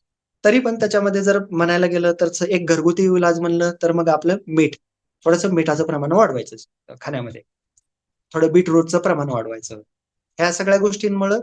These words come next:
थोडंसं जरा आपलं बीपी वाढू शकतं. किंवा सम-, सर्वसाधारणतः ओआरएस म्हणून आपण आपल्याकडे कुठेही मिळतं, म्हणजे गावागावांमध्ये अंगणवाडी वर्कर्स किंवा आशा वर्कर वगैरे आहेत आजकाल, तर त्यांच्याकडे, हं, ओआरएस असं मुबलक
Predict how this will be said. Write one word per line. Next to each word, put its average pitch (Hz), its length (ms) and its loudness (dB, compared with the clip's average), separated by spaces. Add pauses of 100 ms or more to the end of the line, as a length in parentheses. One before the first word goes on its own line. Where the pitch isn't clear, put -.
थोडंसं 170 300 0
जरा 165 180 -4 (300)
आपलं 156 240 -12 (260)
बीपी 147 220 -6
वाढू 160 300 0
शकतं. - 280 -18 (640)
किंवा 180 380 2 (100)
सम-, 170 260 -4
सर्वसाधारणतः 165 920 0 (120)
ओआरएस 170 460 2
म्हणून 135 220 -2
आपण 127 240 -2
आपल्याकडे 139 480 -4 (220)
कुठेही 180 240 2
मिळतं, 151 280 0
म्हणजे 135 360 -10
गावागावांमध्ये 151 840 0 (160)
अंगणवाडी 156 460 2
वर्कर्स 143 500 2
किंवा 147 300 0
आशा 156 260 2
वर्कर 147 340 0
वगैरे 143 280 -2
आहेत 127 280 -4
आजकाल, 113 320 -14 (600)
तर 147 60 0
त्यांच्याकडे, 165 520 2
हं, 175 480 -4
ओआरएस 156 400 0
असं 156 180 -4 (100)
मुबलक 151 280 -2